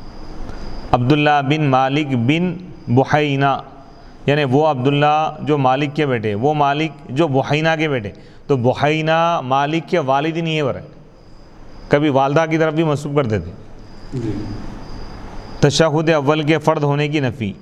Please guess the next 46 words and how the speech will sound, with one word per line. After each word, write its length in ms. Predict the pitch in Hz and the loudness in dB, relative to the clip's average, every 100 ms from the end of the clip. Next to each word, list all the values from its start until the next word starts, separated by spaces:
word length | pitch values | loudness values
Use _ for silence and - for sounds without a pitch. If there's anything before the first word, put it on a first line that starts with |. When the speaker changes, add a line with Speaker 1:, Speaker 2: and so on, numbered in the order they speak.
| - | -2
Speaker 1:
और 120 | 143 | 0
नमाज 380 | 135 127 139 135 | 2 2 2 0
में 140 | 147 143 | -2 -2
सजदे 320 | 143 135 147 | -2 -2 -2
सहू 520 | 147 139 127 143 151 120 | 0 0 2 0 -2 0
करने 320 | 131 131 143 | 0 0 0
का 120 | 139 | 0
महल। 240 | 120 - 98 - - - - - - - | -2 -4 -10 -18 -20 -20 -20 -20 -20 -4
तो 120 | - | 2
बाद 260 | 131 143 160 | 4 4 4
उलमा 380 | 147 151 165 165 | 2 2 2 0
तशहुद 560 | 147 143 151 143 170 151 | -2 0 0 2 2 0
को, 280 | 175 165 135 | 0 0 2
तशहुद 460 | 135 - 151 160 | 0 0 0 0
अव्वल 260 | 160 151 156 | 0 0 -2
को 120 | 160 | -2
फ़र्ज 220 | 139 143 | -2 -2
भी 120 | 139 156 | -2 -2
करार 220 | 127 104 | -2 -2
दो, 80 | - - - - - - - - | -6 -20 -20 -20 -20 -20 -10 0
तो 120 | 156 | 0
उसकी 260 | 147 - 160 | 2 2 2
नफ़ी 260 | 139 165 | 2 2
है 80 | 156 | 2
बर 140 | 131 107 | 2 0
हदीस 380 | 110 104 92 - | -2 -4 -4 -8
में, 80 | - - - - - | -14 -14 -14 -12 -8
Speaker 2:
नफ़ी 260 | 120 120 127 | -8 -6 -6
है। 600 | 135 117 107 - - - - - 135 | -6 -6 -8 -8 -8 -8 -10 -2 2
Speaker 1:
यानी 140 | 151 | 2
उसका 220 | 143 151 | 2 2
इनकार 300 | 135 131 147 | 4 2 2
है। 100 | 127 107 - - - - - - - - - - - - - | 0 -4 -8 -14 -14 -14 -14 -14 -12 -10 -10 -10 -14 -6 0
अगर 200 | 123 143 | 2 2
फ़र्द 260 | 147 160 175 | 4 2 4
होता 300 | 156 143 165 | 2 2 2
तो 140 | 175 | 2
हुजूर 200 | 135 160 139 | 2 2 2
पलट 280 | 135 147 | 2 0
के 120 | 147 147 | 0 0
जाते 240 | 127 110 | 0 -2
थे, 140 | 101 | -4
ये 80 | 113 | 0
बोलना 220 | 117 104 | 0 0
चाह 120 | 92 | -4
रहे। 100 | 87 | -10